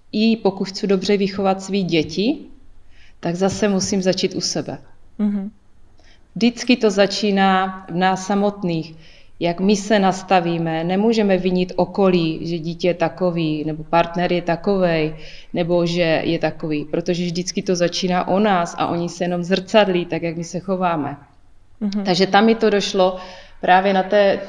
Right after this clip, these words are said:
Speaker 1: u těch zvířat, že, eh, ta mamina, ta kobýla se prostě chovala nějak a to dítě ju dupl-, to hříbě ju duplikovalo.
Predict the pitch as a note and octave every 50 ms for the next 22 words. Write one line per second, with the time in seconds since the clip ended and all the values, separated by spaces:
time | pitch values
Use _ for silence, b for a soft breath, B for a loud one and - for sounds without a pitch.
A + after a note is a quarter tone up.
0 | - - F3+ - A3 G3+ G3+ G3 F#3 G3 G3+ A3+ A#3+ A3 G3+ F3 E3 D#3+ E3+ -
1 | B B B B B B B B - - F#3+ F3+ F3+ F#3+ F#3+ F3+ F3+ F3 F3 F3
2 | - - - - - - - - - - E3+ E3 E3 E3 D#3+ D#3 D#3 E3+ D#3+ -
3 | - F#3 F#3 E3+ F3 F3+ F3+ G3+ A#3 C#4 C4+ A3+ F3 E3 D#3+ D#3+ - F3+ F3 -
4 | F#3+ F3+ F#3+ A#3+ B3 A#3 G3+ E3+ E3+ - G3+ F3+ E3 F3+ F3 E3+ - - G3 F#3+
5 | - - F#3+ F3+ F3+ F3+ F#3 F#3 F#3 F#3 F3 E3 E3+ F3 F3+ - - - F3+ -
6 | - F#3+ F#3 F3 F3 F#3 F3+ F3+ - G#3+ A3 A3 G#3+ G#3 G#3 G#3+ - - - -
7 | D#3 D#3 D#3 F3 G3+ A3 G#3 A3+ A#3 A#3 A#3 A#3+ A#3 - A#3+ B3 A#3+ - E3 D3+
8 | C#3+ C3+ D3+ -